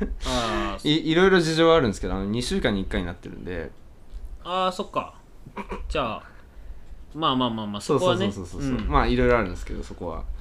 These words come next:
Speaker 1: まあ、第一回だからね。
Speaker 2: そうそうそう。だから、二週間で七本。
Speaker 1: あー、二分の一、二日に一本だね。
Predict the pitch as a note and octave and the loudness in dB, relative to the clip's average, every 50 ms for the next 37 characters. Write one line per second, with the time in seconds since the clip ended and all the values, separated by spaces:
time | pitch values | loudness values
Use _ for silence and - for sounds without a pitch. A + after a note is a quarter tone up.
0 | - - - D3 - - A2+ A#2+ A#2 G#2 - - - A#2+ A2 G#2 F2+ E2 - - | -10 -12 -10 -10 -8 -6 -6 -6 -6 -6 -8 -8 -6 -6 -4 -4 -6 -8 -12 -12
1 | D2+ D2+ D2 G2 A2 G#2+ G#2+ - - B2+ G#2+ - A2 G2 - - F#2 E2+ F2+ A#2+ | -14 -12 -12 -10 -10 -10 -10 -8 -8 -8 -6 -6 -6 -8 -8 -8 -8 -6 -4 -4
2 | C3+ C3 C3+ C3+ D3 C3+ A2 F2 D2 - - - - - - - - - - - | -2 -2 0 2 2 4 2 2 0 -4 -12 -20 -20 -20 -20 -20 -20 -20 -20 -20
3 | - - - - A2+ B2+ B2+ - F#3 F3 E3+ E3+ E3 E3 E3 F3 F3+ D#3 A#2 G2 | -20 -14 -6 -2 -2 -2 0 0 -2 -2 0 2 2 2 2 2 2 2 2 2
4 | F2+ F2+ F2+ - F#2+ - - - - - - - - B2 B2 B2 A#2+ A2+ A2 A2 | 0 -2 -4 -4 -6 -8 -8 -10 -8 -8 -8 -8 -6 -4 -2 0 0 0 0 -2
5 | G#2+ G#2 G#2 G2+ F#2+ F#2 F#2 F2+ G2 G#2+ A2+ B2 B2 C#3 C3 C3+ C3 B2 A#2+ - | -4 -4 -6 -8 -8 -10 -12 -14 -10 -8 -6 -4 -4 -4 -4 -4 -4 -6 -6 -8
6 | - B2 A#2+ A#2+ A#2 A2+ A2+ - - - - - - - - - - - - - | -10 -10 -8 -8 -8 -8 -10 -12 -14 -16 -18 -18 -20 -20 -20 -20 -20 -20 -20 -20
7 | - - - - - - - - - - - - - - - D3 - - - D#3 | -20 -20 -20 -20 -20 -20 -20 -20 -20 -20 -20 -20 -20 -20 -18 -16 -10 -6 -6 -6
8 | D3+ D#3 D3+ - - D#2 E2+ G2+ A2+ C#3 D#3+ - | -6 -6 -10 -12 -16 -18 -16 -12 -10 -10 -10 -12